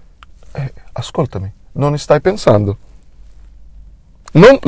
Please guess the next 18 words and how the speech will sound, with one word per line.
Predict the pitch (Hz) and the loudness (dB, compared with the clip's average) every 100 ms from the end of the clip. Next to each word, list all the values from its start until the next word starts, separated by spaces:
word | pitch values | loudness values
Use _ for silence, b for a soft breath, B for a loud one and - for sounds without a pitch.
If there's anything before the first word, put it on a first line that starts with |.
| 147 | 2
Gesù | 135 147 170 | 4 6 6
non | 240 131 | 6 4
dice: | 113 - 104 B - | 2 0 -8 B -4
"Se | 131 | 2
vuoi | 120 147 | 6 6
avere | 131 131 | 6 4
fede, | - 147 151 127 | 4 4 4 2
smetti | 123 139 147 | 2 2 2
di | 131 | 0
pensare | 127 120 135 131 | -2 2 4 4
o | |
di | 120 | 2
credere." | - 98 90 95 - - | 0 0 0 -4 -12 -6
No, | 131 180 170 - - - - - - - - | -2 -2 -4 -14 -20 -20 -20 -20 -20 -20 -6
questo | - 165 123 | -2 -2 0
non | 107 | 0
è | 98 | 0
fede. | - 107 92 | 4 2 2